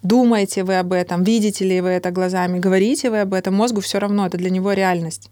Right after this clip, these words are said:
Абсолютная реальность, особенно сейчас. И я понимаю, что, а, вот то, оказывается, было не дно, а дно, оказывается, вот здесь сейчас, и я оста-, остаюсь совсем одна в Москве.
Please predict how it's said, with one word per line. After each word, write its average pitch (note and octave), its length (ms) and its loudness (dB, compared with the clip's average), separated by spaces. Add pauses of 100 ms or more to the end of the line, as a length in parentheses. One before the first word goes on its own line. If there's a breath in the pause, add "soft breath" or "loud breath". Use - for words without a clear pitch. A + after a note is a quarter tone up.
(320 soft breath)
Абсолютная G#3 800 2
реальность, F3 500 0
особенно G3+ 460 0
сейчас. - 540 -6 (1200)
И A3 60 -2
я G#3+ 140 2
понимаю, G#3+ 360 2
что, - 240 0 (360 loud breath)
а, A3+ 220 6
вот F#3 220 2
то, B3 180 6
оказывается, A3 560 2
было G#3+ 240 4
не G#3 140 4
дно, C#4+ 320 4
а G#3+ 60 6
дно, A#3+ 300 4
оказывается, A3 640 4
вот G3+ 160 0
здесь A3 260 0
сейчас, C4 440 0
и G#3+ 40 0
я G3+ 100 2
оста-, G#3 460 -2
остаюсь G#3 480 0
совсем G3 380 -2
одна F3+ 300 0
в E3+ 80 -6
Москве. A3+ 440 -4